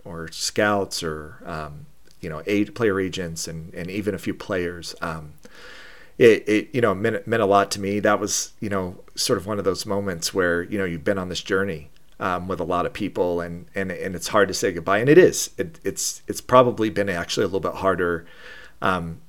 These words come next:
th-, than I thought, um, to, to let go. But part of that is 'cause I've still been going strong. I, I decided I'm not saying I'm gonna retire in a month and actually retire now. I, I, I've, I've stayed pretty active, um, in scouting and doing stuff now. And,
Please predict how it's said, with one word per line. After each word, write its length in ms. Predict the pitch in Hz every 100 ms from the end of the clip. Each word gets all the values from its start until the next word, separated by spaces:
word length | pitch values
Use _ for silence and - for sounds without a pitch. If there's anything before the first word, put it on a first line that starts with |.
| -
th-, 220 | - 110 98
than 200 | 98 98
I 100 | 82
thought, 460 | - 95 95 85 -
um, 340 | 107 90 78 80 -
to, 240 | - 92
to 180 | 85 -
let 220 | 110 101
go. 240 | - 95 98
But 160 | 98
part 180 | - 117
of 60 | 98
that 120 | 98
is 120 | 95
'cause 180 | - 101
I've 140 | 95
still 180 | - 123
been 160 | 98 98
going 240 | 101 95
strong. 480 | 92 - 92 101 113
I, 300 | 123 101 92
I 40 |
decided 300 | 101 - 101
I'm 140 | 98 98 - -
not 360 | 107 113 - - -
saying 280 | - 123 127
I'm 120 | 127
gonna 120 | 131
retire 300 | 135 123 135
in 60 | 135
a 40 |
month 300 | 131 139 135
and 80 | 101
actually 300 | 101 - 101
retire 340 | 98 - 101
now. 320 | 90 95 113 123
I, 200 | 95 85 -
I, 200 | 98 -
I've, 180 | 95 -
I've 140 | - -
stayed 280 | - 101
pretty 240 | - 107 87
active, 480 | 90 - 90 85 - - - - -
um, 300 | - 92 90
in 140 | 147 101
scouting 600 | - - 92 95 95 95
and 100 | 90
doing 260 | 95 92
stuff 300 | 90 - 90
now. 320 | - 85 87 85
And, 240 | 90 82